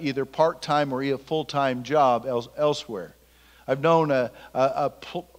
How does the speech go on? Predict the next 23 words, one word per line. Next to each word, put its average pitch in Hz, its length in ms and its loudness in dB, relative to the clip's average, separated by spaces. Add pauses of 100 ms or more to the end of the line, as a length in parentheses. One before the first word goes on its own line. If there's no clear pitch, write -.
a 117 200 -2
church - 420 -2
planter 180 500 2
or 127 180 -2
two 127 480 -2 (340)
that 151 200 8
in 156 120 0
the 151 60 2
very 170 300 4
beginning 143 680 0 (240)
would, 147 280 0
would 135 280 -2
have 170 340 4
a 180 60 2
job 127 600 2
and 139 200 -4
then 143 320 0 (720)
begin 143 380 -2
to 135 180 -4
establish 135 800 2
a, 123 240 -2
a 127 100 -8
congregation, 131 920 -4